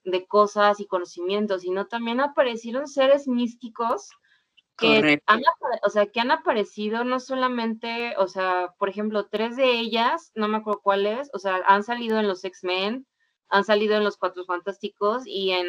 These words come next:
Speaker 1: Iron Fist. O sea, son criaturas, se-, son seres místicos que ya, o sea, que ya no los introdujeron al M C U ya como tal, que absorbió este Doctor Strange, eh, los absorbió y ya se volvieron parte de él. Entonces,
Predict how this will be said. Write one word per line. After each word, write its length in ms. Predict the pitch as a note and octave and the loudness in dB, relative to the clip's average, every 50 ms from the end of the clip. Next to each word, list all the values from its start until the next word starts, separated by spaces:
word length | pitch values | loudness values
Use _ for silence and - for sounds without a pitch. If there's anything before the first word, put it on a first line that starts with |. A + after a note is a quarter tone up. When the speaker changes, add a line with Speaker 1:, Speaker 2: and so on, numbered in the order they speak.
| F3+ G3 | 2 2
Speaker 1:
Iron 300 | A3 A#3 G#3+ F#3+ F3+ - | 2 2 -2 -2 -4 -8
Fist. 340 | - E3 D3+ D3+ D3+ _ _ _ _ _ _ _ _ - | -10 -12 -12 -12 -12 _ _ _ _ _ _ _ _ -8
O 100 | F3+ F3+ | -8 -4
sea, 220 | F3+ F3 E3 E3+ | -2 -2 -2 -2
son 580 | E3 - G3 G3+ G#3 G#3+ A3 A#3 A#3 A#3+ B3 _ _ _ - _ _ _ _ _ | -2 -2 -2 0 0 0 0 -2 -4 -8 -10 _ _ _ -20 _ _ _ _ _
criaturas, 800 | - C4 C4+ C4+ C4+ C4+ - B3 A#3 A#3 A#3 A#3 B3+ A#3+ - - - | 0 2 4 2 2 0 -4 -2 2 4 4 4 2 -2 -8 -16 -18
se-, 260 | G#3 - - G#3+ - G3+ | -14 -8 -8 -8 -8 -6
son 200 | G#3 G#3+ A3 A#3+ | -4 -4 -4 -2
seres 300 | A3+ C4+ C4 C4+ C4+ C4 | 0 -2 0 0 0 -2
místicos 480 | A#3+ A3+ A3+ A3 - B3 A#3+ B3+ B3 - | -2 -2 -2 -2 -4 -10 -10 -10 -10 -10
que 220 | - - F#3+ E3 | -6 -6 -6 -4
ya, 480 | D3+ F3+ F3+ F#3 F#3+ G3 G3+ G#3+ A3 A3 - | 0 2 2 4 4 4 4 2 0 -2 -4
o 40 | G3 | -4
sea, 140 | G3 F#3 | -6 -6
que 140 | F#3 F#3+ F#3 | -4 -4 -2
ya 140 | E3 G3+ G3+ | 2 2 2
no 140 | A3 B3 C#4 | 2 2 -2
los 240 | D#4 D#4 C4+ A3+ G3+ | -2 -4 -6 -6 -10
introdujeron 880 | F3 - - F3 E3+ E3 E3 D#3+ - - F#3+ G3 G3+ G#3 A3 B3+ C4+ F#3 - - | -12 -10 -8 -8 -8 -8 -8 -8 -2 0 0 2 2 2 0 0 -2 -6 -10 -6
al 200 | - F#3 F#3 F3 | -4 -2 -2 0
M 160 | F3+ F#3 F#3+ | -2 -2 -4
C 140 | F#3+ - G#3 G3 G3 F#3 F#3+ | -6 -6 -6 -6 -4 -2 -2
U 120 | F#3 G3 B3 | -2 -2 -2
ya 220 | A#3+ G#3 G3 F3+ | -2 -4 -4 -4
como 260 | - - G#3 G#3 F#3 | -4 -6 -6 -6 -6
tal, 420 | - - F3 E3+ F3 G3 A3 - _ _ _ _ _ _ _ - | -6 -6 -6 -4 -4 -4 -8 -10 _ _ _ _ _ _ _ 4
que 80 | G3 F#3+ | 4 4
absorbió 840 | F#3 F#3 - - G3 F#3+ F#3+ F#3+ F3+ G3 G#3 A3 A#3 B3+ D4 D4+ - | 4 2 0 2 4 4 4 4 2 2 2 4 6 6 4 4 2
este 340 | - G#3 G3+ _ - A3+ A3 | 0 -4 -4 _ -4 -4 -2
Doctor 340 | G#3 G3 - - G3+ G3 F#3+ | -2 -2 -4 -4 -6 -6 -6
Strange, 680 | F#3 - - - F#3 F3+ F3+ F#3 F#3 F#3+ G3 - - _ _ _ _ _ _ _ _ _ _ _ _ | -6 -10 -10 -6 -4 -2 -2 -2 -2 -6 -8 -12 -16 _ _ _ _ _ _ _ _ _ _ _ _
eh, 380 | - G3 F#3+ F#3 F3+ F3 E3+ F3 | -2 0 0 2 2 2 2 2
los 220 | F3 F3+ F3+ E3+ | 2 0 2 2
absorbió 500 | F#3 F3+ F3+ - F#3+ F3 F3+ F#3 G3 G3 | 0 -2 -2 0 -2 0 0 0 0 0
y 80 | G#3+ A3 | 0 2
ya 180 | G3 G3+ G3+ G3+ | 4 4 4 4
se 140 | G3+ - A3+ | 2 -2 -2
volvieron 520 | G#3+ G3 F3+ F3 F3 F3+ F#3 G3+ A3 A3 | 0 0 0 2 0 0 0 0 -2 0
parte 400 | G#3 G3+ F#3 F3+ - - F3+ F3 | 0 0 0 0 -2 -8 -8 -6
de 200 | E3 F3 F#3+ G3+ | -4 -2 -2 -2
él. 220 | G3+ F#3 E3 E3 _ - | -2 -4 -6 -10 _ -12
Entonces, 840 | F3+ F3 F3 F3 - F#3 F3+ F3 F3 F#3 F#3 F#3+ G3+ G#3 G#3 _ | -10 -10 -10 -6 -6 -4 -4 -4 -4 -4 -2 -2 -2 -4 -8 _